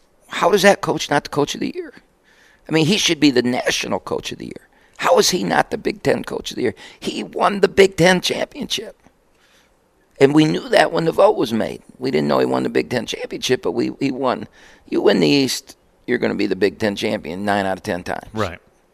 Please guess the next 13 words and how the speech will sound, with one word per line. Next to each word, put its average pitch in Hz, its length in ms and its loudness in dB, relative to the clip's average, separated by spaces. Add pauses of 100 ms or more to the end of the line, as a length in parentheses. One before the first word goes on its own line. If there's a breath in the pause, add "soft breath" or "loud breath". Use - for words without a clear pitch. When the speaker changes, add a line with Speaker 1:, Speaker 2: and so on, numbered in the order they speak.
(640)
Speaker 2:
Well, 95 220 -2
pretty 131 240 -8
much - 200 -10
every 95 200 -2
time, 76 320 -18
right? 90 320 -6
Speaker 1:
Right. - 1200 -6
Speaker 2:
<laughs> - 0 - (640 loud breath)
Speaker 1:
Hasn't 117 380 2
Wisconsin 120 500 -4
won 123 160 -6
it - 60 -16
once? 131 300 -12